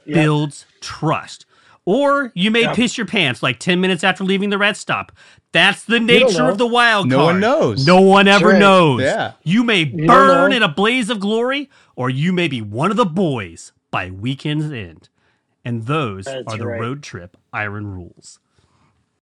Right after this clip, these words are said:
Speaker 1: I'm a hundred percent
Speaker 3: I, this
Speaker 1: behind
Speaker 3: is
Speaker 1: that.
Speaker 3: canon.
Speaker 1: Hundred and ten percent.
Speaker 2: This is the rules.
Speaker 1: Matt,
Speaker 2: What?
Speaker 1: question.
Speaker 2: Yes.
Speaker 1: Question.
Speaker 2: Yes.
Speaker 1: Out of all the people that you and I have worked with over
Speaker 2: Yes.
Speaker 1: the years,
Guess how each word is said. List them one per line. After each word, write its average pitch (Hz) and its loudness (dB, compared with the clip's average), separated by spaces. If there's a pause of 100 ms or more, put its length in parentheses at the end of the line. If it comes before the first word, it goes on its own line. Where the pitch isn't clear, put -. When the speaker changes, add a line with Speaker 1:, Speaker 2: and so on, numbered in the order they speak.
(120)
Speaker 1:
I'm 196 0
a 185 2
hundred 165 -2
percent 135 -2 (120)
Speaker 3:
I, 127 -8
this 139 -2
Speaker 1:
behind - -10
Speaker 3:
is 180 -6
Speaker 1:
that. - -12
Speaker 3:
canon. 175 0
Speaker 1:
Hundred 120 -10
and 110 -12
ten 110 -12
percent. 107 -14
Speaker 2:
This 127 -6
is 151 -4
the 165 -4
rules. 165 -4 (600)
Speaker 1:
Matt, 202 2
Speaker 2:
What? 175 0 (180)
Speaker 1:
question. 180 0
Speaker 2:
Yes. - -10 (640)
Speaker 1:
Question. 143 -2
Speaker 2:
Yes. - -16 (1080)
Speaker 1:
Out 190 0
of 180 0
all 240 -2
the 233 -10
people 202 -10
that 160 -10
you 170 -8
and 156 -8
I 139 -10
have 123 -14
worked 120 -16
with 113 -20
over - -20
Speaker 2:
Yes. 120 -10
Speaker 1:
the - -20
years, - -20